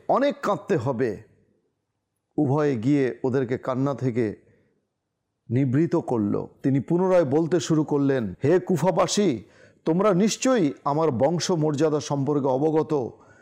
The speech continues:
বর্তমান বিশ্বে যার কোনো তুলনা নেই। চিন্তা করে দেখো,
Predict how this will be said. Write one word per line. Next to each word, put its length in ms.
বর্তমান 520
বিশ্বে 460
যার 300
কোনো 240
তুলনা 460
নেই। 340
চিন্তা 360
করে 240
দেখো, 480